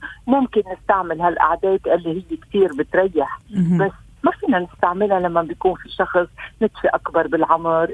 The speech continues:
Speaker 1: له قيمته،
Speaker 2: أو في اجتماع
Speaker 1: له،
Speaker 2: رسمي
Speaker 1: له
Speaker 2: أيضًا،
Speaker 1: وزنه.
Speaker 2: ستنا-، ستة مارلين.
Speaker 1: نعم.
Speaker 2: مهم.
Speaker 1: نعم، نعم، نعم.
Speaker 2: مم.
Speaker 1: وهيدا بتخلي انطباع كتير حلو للناس اللي عم تستقبل هالشخص، خصوصًا بالاجتماع ال-، الرسمي.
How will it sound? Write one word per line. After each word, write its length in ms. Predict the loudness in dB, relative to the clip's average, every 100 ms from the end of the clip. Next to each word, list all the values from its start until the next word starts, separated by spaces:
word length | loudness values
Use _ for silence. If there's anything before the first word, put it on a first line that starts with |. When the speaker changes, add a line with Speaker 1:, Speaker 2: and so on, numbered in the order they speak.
| -2
Speaker 1:
له 100 | -2
قيمته، 220 | -2 -2 0
Speaker 2:
أو 80 |
في 120 | 4 4
اجتماع 420 | 6 6 8 6
Speaker 1:
له، 80 | 6
Speaker 2:
رسمي 260 | 4 2
Speaker 1:
له 100 | 4
Speaker 2:
أيضًا، 340 | 4 6 6 6
Speaker 1:
وزنه. 340 | 6 6 4
Speaker 2:
ستنا-، 320 | 4 0 -2
ستة 260 | 0 0 2
مارلين. 300 | 4 4 4
Speaker 1:
نعم. 280 | 4 2 -8 -20 -4
Speaker 2:
مهم. 260 | 0 2 0 -6 -20 -20 -18 -4
Speaker 1:
نعم، 240 | -2 -2 -10 -20 -8
نعم، 380 | 0 2 2 -4 0
نعم. 240 | 2 2 0
Speaker 2:
مم. 60 | -4 -10 0
Speaker 1:
وهيدا 340 | 2 2 0
بتخلي 600 | -4 -4 0 2 4 2
انطباع 560 | 0 -2 0 2 2 0
كتير 420 | -4 -4 2 2
حلو 440 | 0 -2 0 2 0 -6 -6
للناس 380 | 0 2 4 0 0
اللي 160 | 0 0
عم 160 | 0
تستقبل 600 | -2 -8 0 -2 0 -4
هالشخص، 560 | -2 -4 -2 -2 0 -2 -2 -20 -2
خصوصًا 480 | -2 2 0 2 -2
بالاجتماع 800 | -4 -10 -14 -8 0 0 2
ال-، 260 | 0 -2 0
الرسمي. 680 | 0 2 0 0 -2 -2